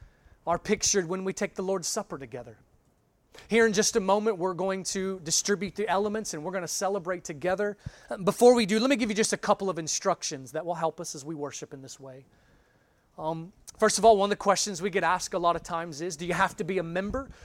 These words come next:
to participate in the Lord's Supper here?" You don't have to be a member here of this church,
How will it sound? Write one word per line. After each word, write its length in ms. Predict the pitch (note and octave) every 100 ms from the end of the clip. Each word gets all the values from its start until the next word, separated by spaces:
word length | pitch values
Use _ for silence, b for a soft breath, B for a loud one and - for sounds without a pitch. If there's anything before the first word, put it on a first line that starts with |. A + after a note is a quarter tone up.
| B
to 100 | -
participate 600 | - F#3 - - - G#3+
in 80 | G#2+
the 60 | G3
Lord's 240 | G3+ F#3+
Supper 260 | - G3+ G#3+
here?" 80 | A3+
You 120 | D#4+
don't 140 | G3+
have 220 | A3 A3
to 60 | A#3
be 100 | G#3
a 60 | F#3
member 260 | G3+ G3
here 180 | F#3 F3
of 220 | D3 C3+
this 240 | G#3+ A#3 -
church, 340 | G#3 E3+